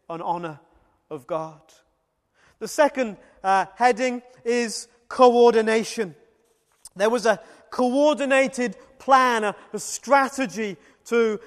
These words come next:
uh, this rebuilding. There has been lots of effort already put into the planning of the building off to my left, your right. God isn't against plans and strategies and goals.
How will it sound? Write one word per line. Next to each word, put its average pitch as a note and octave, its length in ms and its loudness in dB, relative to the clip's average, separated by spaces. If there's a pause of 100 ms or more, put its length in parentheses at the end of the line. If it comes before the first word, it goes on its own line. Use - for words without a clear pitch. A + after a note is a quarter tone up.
(100)
uh, G3+ 280 0
this A3+ 440 -6
rebuilding. A3+ 720 -2 (220)
There C4+ 120 2
has C4 160 2
been C4 200 -2
lots C#4 480 2
of B3+ 180 -6 (100)
effort B3+ 560 0
already A#3+ 520 -2 (240)
put C4+ 220 0
into B3 420 -6
the A3+ 220 -4 (200)
planning B3+ 680 -4 (180)
of A3 180 0
the A3 100 -6
building G3+ 540 -4 (180)
off G#3+ 360 2
to G#3 280 -4 (240)
my G3 220 0
left, F#3+ 400 0
your F#3 340 -2 (200)
right. F#3+ 400 0
God C4 240 4
isn't B3+ 240 -4
against B3 560 -4
plans B3 520 -6
and G3 200 -10 (180)
strategies A3 1000 -4
and F#3+ 200 -10
goals. A3 420 0